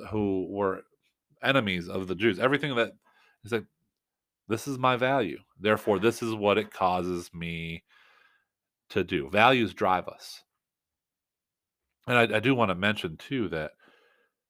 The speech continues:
um, values that are written aren't always our true values. There are lots of companies that have values on their wall that if you would see how they're lived out, are not fulfilling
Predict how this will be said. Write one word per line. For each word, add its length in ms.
um, 440
values 540
that 120
are 180
written 640
aren't 240
always 720
our 140
true 220
values. 640
There 140
are 180
lots 320
of 100
companies 680
that 120
have 240
values 400
on 120
their 140
wall 480
that 120
if 140
you 500
would 280
see 360
how 200
they're 140
lived 280
out, 360
are 100
not 220
fulfilling 640